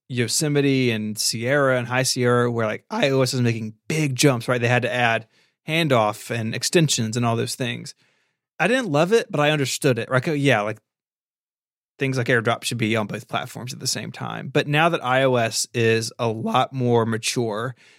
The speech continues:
and I think a lot of the work on I O S is gonna be about making the iPad better as a computer, the cross-platform stuff feels pretty well baked. And so maybe they could let off the gas on the Mac. I wish they would. I think that it's, it's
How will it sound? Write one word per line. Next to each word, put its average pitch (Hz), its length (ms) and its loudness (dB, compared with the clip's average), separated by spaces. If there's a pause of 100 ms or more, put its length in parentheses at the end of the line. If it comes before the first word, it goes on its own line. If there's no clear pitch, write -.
and 135 80 -4
I 135 60 2
think 156 120 2
a 151 40 2
lot 127 280 2
of 151 40 -4
the 147 80 -2
work 131 160 0
on 123 80 -2
I 120 160 2
O 120 120 4
S 113 180 0
is 117 80 -6
gonna 117 120 -2
be 117 140 0
about 120 140 -2
making 117 260 -2
the 117 80 -8
iPad 110 680 0 (760)
better 113 560 -2
as 120 160 0
a 113 60 -4
computer, 110 640 -6 (720)
the 139 100 0
cross-platform 180 680 -2
stuff 170 240 0
feels 165 260 0
pretty 175 300 0
well 156 180 0
baked. 143 480 -2
And 123 100 -2
so 127 140 0
maybe 127 600 2
they 123 180 4
could 127 220 0
let 120 120 2
off 117 140 2
the 117 80 -6
gas 110 340 0
on 113 80 -2
the 107 80 -4
Mac. 104 400 -6
I 143 100 2
wish 165 200 2
they 135 100 2
would. 113 400 -2 (380)
I - 80 -6
think 127 260 0
that 123 140 4
it's, - 340 0 (320)
it's - 460 -2